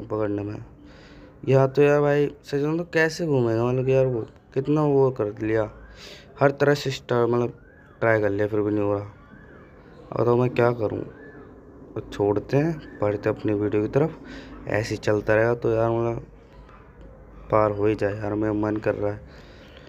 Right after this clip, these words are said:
मतलब यार बंदों subscriber पूछ रहे हैं पार कर दो,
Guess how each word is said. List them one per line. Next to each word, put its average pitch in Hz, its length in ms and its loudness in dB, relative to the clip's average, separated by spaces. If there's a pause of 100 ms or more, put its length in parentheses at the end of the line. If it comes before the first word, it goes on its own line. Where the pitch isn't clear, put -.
(140)
मतलब - 200 0
यार 123 160 6
बंदों 120 380 2
subscriber 117 580 0
पूछ 117 320 -4
रहे 117 140 0
हैं 113 120 0
पार 110 260 -2
कर 110 160 -2
दो, 113 180 0